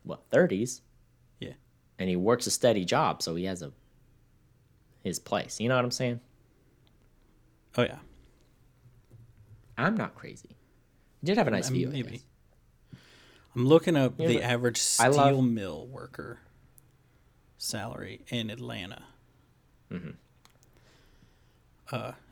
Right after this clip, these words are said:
Speaker 2: this says the average is forty-six, or almost forty-seven thousand dollars, with
Speaker 1: Mm.
Speaker 2: average additional compensation, fourteen thousand dollars.
Speaker 1: That's enough to afford a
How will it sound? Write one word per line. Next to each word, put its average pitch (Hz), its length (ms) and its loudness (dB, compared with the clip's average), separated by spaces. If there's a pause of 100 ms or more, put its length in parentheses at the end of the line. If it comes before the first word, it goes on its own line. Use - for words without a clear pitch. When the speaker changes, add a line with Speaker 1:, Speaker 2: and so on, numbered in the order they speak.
(100)
Speaker 2:
this 139 200 2
says 135 220 2
the 117 200 -4
average 156 640 -2 (520)
is 120 240 -2
forty-six, 127 920 -4
or 123 80 -2
almost 131 400 0
forty-seven 117 600 -4
thousand 87 360 -10
dollars, - 560 -16 (680)
with 117 140 -2
Speaker 1:
Mm. 104 60 -2
Speaker 2:
average 117 300 2
additional 127 680 0
compensation, 117 880 -12 (880)
fourteen 117 400 2
thousand 117 320 -12
dollars. - 500 -18 (1800)
Speaker 1:
That's 151 220 -6
enough 92 220 -4
to 87 80 -6
afford 82 300 -8
a 78 160 -10